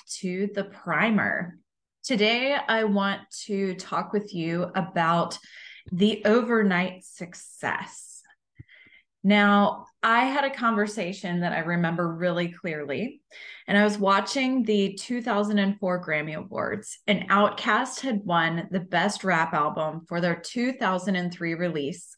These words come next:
of Speakerboxxx, The Love Below, and simultaneously delivered one of the shortest acceptance speeches in Grammy history with a simple "thank you,"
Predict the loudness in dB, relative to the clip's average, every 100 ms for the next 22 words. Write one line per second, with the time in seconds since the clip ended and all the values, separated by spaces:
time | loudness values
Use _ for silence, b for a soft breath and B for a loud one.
0 | -2 0 0 -2 -10 -12 -8 -4 -2 -2
1 | -4 -6 -8 -14 -14 -6 -2 2 2 2
2 | 0 -2 -2 -2 -2 -4 -8 B B B
3 | B B 2 4 6 4 0 -10 -2 2
4 | 2 0 -2 -2 2 2 0 -2 0 0
5 | 0 -4 B B 2 4 4 4 2 -2
6 | 0 4 4 4 0 -2 -2 -2 -6 -12
7 | -18 _ -4 -2 -2 0 0 0 -2 -4
8 | -4 0 0 0 0 -2 -4 _ _ _
9 | -8 0 2 2 0 -2 -4 -6 -8 -4
10 | -2 -2 0 2 2 2 2 4 2 2
11 | 2 4 2 0 -2 -2 -4